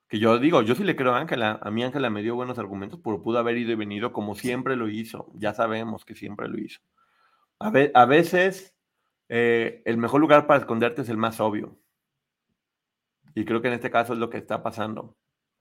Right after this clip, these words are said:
Poncho, yo tengo una idea por qué hace las cosas. Es que no ha dejado la cadena de su pasado.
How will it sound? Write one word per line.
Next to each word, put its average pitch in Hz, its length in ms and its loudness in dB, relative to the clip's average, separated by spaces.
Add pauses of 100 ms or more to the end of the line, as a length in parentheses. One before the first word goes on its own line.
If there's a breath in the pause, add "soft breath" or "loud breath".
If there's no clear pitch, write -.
(840 loud breath)
Poncho, 170 280 6
yo 170 80 4
tengo 165 160 2
una 165 120 2
idea 151 360 4
por 117 160 -2
qué 135 260 2
hace 135 180 0
las 117 200 -2
cosas. 120 340 0
Es 113 100 -10
que 131 120 -8
no 120 120 -2
ha 123 60 -2
dejado 123 300 0
la 117 140 0
cadena 117 360 -4
de 113 80 -6
su 113 160 -12
pasado. 117 640 -2